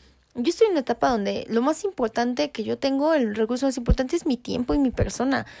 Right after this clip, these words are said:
¿Por qué verga se lo va a seguir da-, ay, por qué, ay, cosas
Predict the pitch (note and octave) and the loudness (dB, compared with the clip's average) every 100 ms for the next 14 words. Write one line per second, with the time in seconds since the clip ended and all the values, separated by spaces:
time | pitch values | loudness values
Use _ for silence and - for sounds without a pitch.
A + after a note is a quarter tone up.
0 | - - - - G#4 A4 A4 G#4 C#4 D4 | -20 -4 -2 2 2 2 0 0 2 2
1 | D#4+ F4 E4+ D#4+ A3+ - A3 C#4+ C#4+ A#3+ | 2 0 0 -4 -8 -8 -4 -2 -2 -2
2 | B3 F#3+ E3 - B3 F3 F#3+ C4+ D4+ F4 | -2 2 2 2 -6 -10 -2 2 4 4
3 | C#4 A#4+ - A#4 - B3 C4 E4+ A#4+ D5 | 2 -2 -2 -4 6 10 10 12 10 10